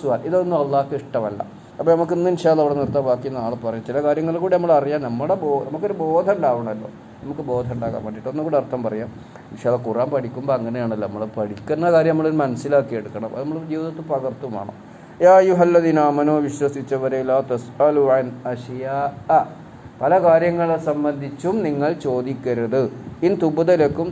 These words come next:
തസുഉക്കും, അത് നിങ്ങൾക്ക് വെളിപ്പെടുത്തപ്പെട്ടാൽ നിങ്ങൾക്കത് പ്രയാസമായി മാറും. ഏതുപോലെ ഹജ്ജിൻ്റെ കാര്യം പറഞ്ഞില്ലേ, എല്ലാ കൊല്ലമാണോ ചോദിച്ചാൽ റസൂൽ പറഞ്ഞു എല്ലാ കൊല്ലമാണെന്ന് പറഞ്ഞാൽ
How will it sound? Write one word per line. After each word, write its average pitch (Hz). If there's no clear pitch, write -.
തസുഉക്കും, 127
അത് 143
നിങ്ങൾക്ക് 139
വെളിപ്പെടുത്തപ്പെട്ടാൽ 123
നിങ്ങൾക്കത് 127
പ്രയാസമായി 151
മാറും. 143
ഏതുപോലെ 170
ഹജ്ജിൻ്റെ 196
കാര്യം 196
പറഞ്ഞില്ലേ, 175
എല്ലാ 165
കൊല്ലമാണോ 185
ചോദിച്ചാൽ 180
റസൂൽ 175
പറഞ്ഞു 160
എല്ലാ 185
കൊല്ലമാണെന്ന് 180
പറഞ്ഞാൽ 180